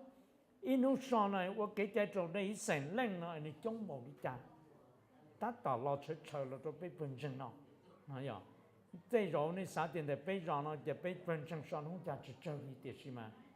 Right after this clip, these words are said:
有没有啥的通不了干路，但是呢，他 Bây phần rừng nhóc ăn lúc tới chờ, chống sắp lời, đối với Philippines mà, chống sắp lời thì Africa mà, bây phần rừng chống hạn. Do nên đợi,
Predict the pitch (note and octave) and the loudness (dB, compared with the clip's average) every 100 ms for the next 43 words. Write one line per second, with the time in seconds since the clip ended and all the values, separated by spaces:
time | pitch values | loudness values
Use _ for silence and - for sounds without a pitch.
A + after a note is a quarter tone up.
0 | - E3 E3 G3+ - C3 A2 C#3 - G3 | -6 -4 -2 -4 0 0 0 -4 -4 -6
1 | - C3+ A#2+ E3 F#3 E3 A#3 F#3+ C3 - | -4 -4 -2 -4 -4 0 0 0 -4 -8
2 | B2+ - C3 C#3 C#3+ D3+ C3+ A#2+ - - | -8 -8 -8 -6 -2 0 0 -4 -14 -20
3 | - F3+ F3+ E3+ D3 E3 D3+ E3+ E3+ D3+ | -6 -4 -2 -2 -4 -4 -4 -4 -4 -6
4 | D3+ E3 F#3 F3 C3 B2 - - - G#3+ | -6 -6 -6 -4 -4 -4 -6 -6 -2 -2
5 | G#3+ B3 A#3+ - E3+ C3+ C#3 D3 D3 E3+ | 0 0 0 0 0 2 0 -6 -4 -4
6 | E3+ G3 F3+ F3 D3+ D3 B2+ B2 - - | -2 -6 -4 -4 -4 -4 -6 -6 -14 -10
7 | - F3+ F3 E3+ - D3 B2 D#3+ - F3 | -4 -4 -4 -10 -4 -2 -2 -2 -4 -6
8 | C#3 F#3+ - C#3+ B2 B2 A#2+ E3 D#3+ C#3+ | -6 -10 -6 -6 -6 -10 -8 -8 -6 -6
9 | A#2+ C3 A2 D#3 C3 A2 A2 - - - | -6 -8 -6 -6 -4 -6 -8 -14 -20 -20
10 | - - _ - - _ _ _ - F#3 | -20 -20 _ -20 -20 _ _ _ 6 10
11 | F3+ G#3 E3+ D3 E3 | 10 8 8 8 8